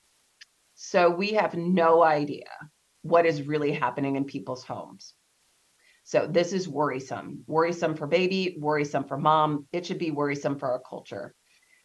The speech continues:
But when we start to gather numbers, really the best data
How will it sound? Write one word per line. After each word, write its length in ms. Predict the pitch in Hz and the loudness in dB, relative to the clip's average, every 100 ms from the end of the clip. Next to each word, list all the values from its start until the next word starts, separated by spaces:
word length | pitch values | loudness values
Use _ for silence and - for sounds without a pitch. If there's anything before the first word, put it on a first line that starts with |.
| - | 0
But 120 | 196 | 4
when 120 | 226 | 4
we 120 | 233 | 2
start 440 | 226 - 214 240 247 | -4 2 4 4 2
to 100 | 359 | -2
gather 380 | 190 160 165 170 | 2 2 2 0
numbers, 520 | 151 143 143 139 143 | 0 -2 -2 -6 -8
really 300 | 165 247 269 | -4 -2 0
the 100 | 214 | 0
best 300 | 190 165 160 | 2 2 2
data 400 | 151 143 143 143 | -4 0 0 -2